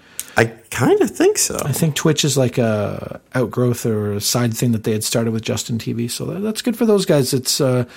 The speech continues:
Speaker 2: guys and gals there. That's, uh, uh, again, it's, I, I think it's rare that something that actually makes money gets bought by somebody these days. And I do believe Twitch actually makes money 'cause,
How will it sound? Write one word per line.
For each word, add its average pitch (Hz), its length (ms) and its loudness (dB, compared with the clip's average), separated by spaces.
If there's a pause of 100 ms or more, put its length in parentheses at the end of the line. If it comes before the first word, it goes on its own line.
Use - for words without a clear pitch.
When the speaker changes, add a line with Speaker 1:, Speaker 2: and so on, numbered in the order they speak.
(200)
Speaker 2:
guys 131 240 4
and 131 100 4
gals 123 320 4
there. 123 240 2
That's, 120 300 0
uh, 123 340 0 (480)
uh, - 80 -12 (220)
again, 139 280 4
it's, 127 140 4 (300)
I, 143 180 4
I 156 60 6
think 160 160 6
it's 135 120 4
rare 135 300 6
that 127 160 4
something 131 240 4
that 117 100 2
actually 117 220 2
makes 113 220 2
money 117 240 2
gets 123 160 -2
bought 117 340 0
by 131 100 0
somebody 139 320 2
these 139 160 0
days. 143 220 0
And 120 100 0
I 110 100 0
do 110 180 0
believe 107 280 -2
Twitch - 240 -4
actually 104 280 -6
makes 101 260 -6
money 104 320 -6
'cause, - 280 -10